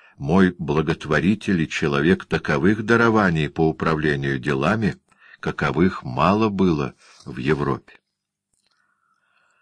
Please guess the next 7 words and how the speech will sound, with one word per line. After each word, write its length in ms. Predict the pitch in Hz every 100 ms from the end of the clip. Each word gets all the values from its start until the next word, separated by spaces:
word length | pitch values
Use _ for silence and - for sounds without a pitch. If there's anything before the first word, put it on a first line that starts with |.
| _ -
В 80 |
начале 460 | 151 98 160 180 156
тысяча 500 | - 156 135 113 98
семьсот 540 | - 85 - 120 120
сорок 340 | - 110 104 -
второго 440 | - 80 76 65
года 440 | 58 98 123 143